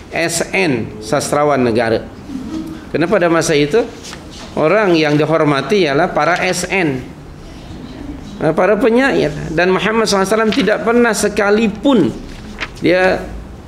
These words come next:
masuk dalam, apa, perlombaan membuat syair.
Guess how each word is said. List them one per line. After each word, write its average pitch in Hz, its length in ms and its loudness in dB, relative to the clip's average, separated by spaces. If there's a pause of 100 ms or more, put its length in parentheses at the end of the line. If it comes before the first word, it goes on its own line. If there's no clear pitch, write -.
masuk 156 400 0
dalam, 127 480 2 (560)
apa, 117 320 0
perlombaan 131 800 2
membuat 120 400 2
syair. 95 400 -2